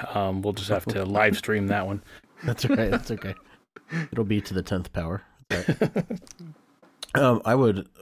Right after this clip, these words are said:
Speaker 2: I mean, I think that's a great choice. Brian Eno is awesome. Um, I'm interested to see who you have him working with, but that, uh, what you just said about the,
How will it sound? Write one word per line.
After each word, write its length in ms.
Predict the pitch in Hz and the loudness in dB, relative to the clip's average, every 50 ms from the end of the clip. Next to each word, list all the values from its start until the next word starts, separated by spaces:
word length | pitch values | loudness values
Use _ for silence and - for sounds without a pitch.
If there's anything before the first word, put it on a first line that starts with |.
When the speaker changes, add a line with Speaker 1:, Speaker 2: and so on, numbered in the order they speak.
| 95 - | -18 -18
Speaker 2:
I 280 | - - - - 67 71 120 | -18 -16 -14 -14 -8 -2 2
mean, 100 | 120 113 | 2 2
I 60 | 117 | 4
think 100 | 127 113 | 2 2
that's 140 | 95 - - | 0 0 -2
a 40 | |
great 160 | - 95 85 - | -4 -2 -2 0
choice. 220 | - 104 90 - | 0 0 0 0
Brian 240 | - - 95 92 87 | 0 0 0 0 2
Eno 220 | 90 90 87 80 | 0 0 0 -2
is 100 | 78 85 90 | -4 -4 -6
awesome. 460 | 76 78 82 - - 80 80 85 82 - - - - _ _ - | -4 -4 -6 -6 -6 -6 -6 -6 -8 -10 -18 -20 -20 _ _ -6
Um, 240 | 80 82 82 85 - - | -4 -2 -2 -2 -2 -2
I'm 100 | 85 87 | -2 -2
interested 380 | 92 87 - 90 - - 87 | -2 -2 -4 -6 -6 -6 -8
to 80 | 85 85 | -8 -8
see 160 | - - 98 | -4 -2 0
who 80 | 90 90 | 0 0
you 360 | 85 82 85 85 82 98 - _ _ _ _ _ - - | 0 0 -2 -2 -4 -4 -8 _ _ _ _ _ -6 0
have 220 | 110 101 95 - | 2 2 2 2
him 200 | 110 98 92 92 | 2 0 0 0
working 340 | 92 95 101 - - 85 80 | 0 0 -2 0 -2 -4 -2
with, 220 | 85 85 - - | -4 -4 -4 -4
but 220 | - 90 - - 98 | -6 -8 -6 -2 0
that, 200 | 98 90 - - - | 0 0 0 -4 -6
uh, 180 | 85 87 87 85 | -2 -2 0 0
what 140 | 87 95 90 | 0 0 -2
you 60 | 92 | -2
just 200 | 87 95 92 - | -2 -2 -2 -2
said 160 | - 95 90 | 0 0 0
about 280 | 87 82 87 82 67 - | 0 0 0 -2 -2 -2
the, 280 | 82 85 82 80 78 | -2 -2 -2 -2 -4